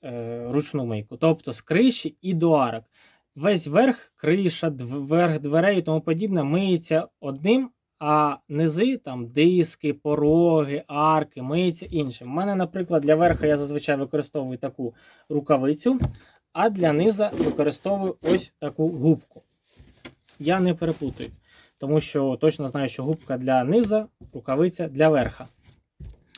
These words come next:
Е, було також в мене дві губки однакові: одна для верха, одна для низа. Я їх легко розрізняв, тому що губка для низу дуже швидко стала чорною.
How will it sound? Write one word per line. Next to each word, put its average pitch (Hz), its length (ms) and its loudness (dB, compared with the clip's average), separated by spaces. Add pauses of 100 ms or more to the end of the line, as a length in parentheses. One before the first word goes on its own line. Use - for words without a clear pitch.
(260)
Е, 127 240 2
було 170 340 4
також 175 340 -2
в 156 40 0
мене 160 300 4
дві 139 280 -2
губки 170 460 0
однакові: 170 720 0
одна 151 280 2
для 143 140 0
верха, 151 340 2
одна 139 160 -4
для 143 120 -2
низа. 175 260 0
Я 156 160 2
їх 165 140 0
легко 156 260 0
розрізняв, 151 440 0
тому 156 260 0
що 139 180 -4
губка 156 320 -2
для 135 160 -2
низу 170 300 0
дуже 147 320 2
швидко 147 360 -2
стала 127 320 -4
чорною. 104 480 -10